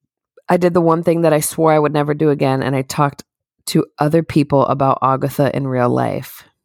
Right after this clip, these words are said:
We were at a team brunch, and I just let it spill out. I told them how I became enamored as a teenager with the metamorphosis stories and how it entered with a personal fantasy, and then I slowly began to grow in love with her."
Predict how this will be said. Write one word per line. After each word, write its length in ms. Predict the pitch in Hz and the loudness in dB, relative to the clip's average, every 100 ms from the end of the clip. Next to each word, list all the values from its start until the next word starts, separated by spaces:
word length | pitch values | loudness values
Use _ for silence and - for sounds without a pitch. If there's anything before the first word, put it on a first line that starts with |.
| _ _ _ _ _ | _ _ _ _ _
We 120 | - 156 | -2 2
were 80 | |
at 120 | 165 160 | 4 2
a 60 | |
team 340 | 156 - 165 170 | 0 0 0 2
brunch, 380 | 160 143 147 - | 0 0 -4 -6
and 120 | 139 | -6
I 60 | |
just 240 | 135 143 - | -4 -6 -4
let 100 | 139 | -2
it 100 | 131 | -2
spill 320 | - - 139 | -4 0 0
out. 300 | 135 127 - _ _ _ _ _ - | 0 -2 -6 _ _ _ _ _ -6
I 60 | |
told 280 | 147 196 202 | -2 0 2
them 120 | 170 | 2
how 200 | 165 156 | 2 2
I 80 | 151 | 2
became 340 | 151 147 160 151 | 0 0 0 2
enamored 460 | 139 139 143 147 | 2 0 0 0
as 120 | 156 | 0
a 60 | 156 | -2
teenager 800 | - 151 143 131 139 123 139 147 _ _ _ _ _ _ | 0 2 2 2 0 -2 -2 -4 _ _ _ _ _ _
with 400 | - 151 151 - - - | -2 0 0 -4 -20 -6
the 220 | 143 151 | 0 2
metamorphosis 760 | 151 151 151 151 151 151 - 151 | 2 0 2 0 0 -2 -2 -4
stories 580 | - 151 143 143 151 | -2 0 2 2 0
and 120 | - 147 | -4 -2
how 160 | 151 151 | 2 2
it 120 | - | 0
entered 460 | 147 160 160 156 156 | -2 0 2 2 2
with 180 | 151 | -2
a 60 | 143 | -2
personal 480 | - 147 143 160 151 | -2 -2 0 -2 -2
fantasy, 760 | - 147 143 147 - 139 151 - | 0 0 0 -2 0 2 0 -2
and 320 | 131 139 139 | 0 0 2
then 360 | 139 139 143 - _ _ _ - | 0 0 -2 -6 _ _ _ -4
I 120 | 147 | -2
slowly 480 | - 147 147 147 147 | 0 2 4 4 2
began 340 | 143 143 139 | 0 -2 -4
to 100 | 139 | -6
grow 260 | 143 139 135 | -4 -2 0
in 80 | 135 | 0
love 200 | 135 143 | 0 0
with 180 | 123 - | -6 -8
her." 320 | 120 117 | -10 -10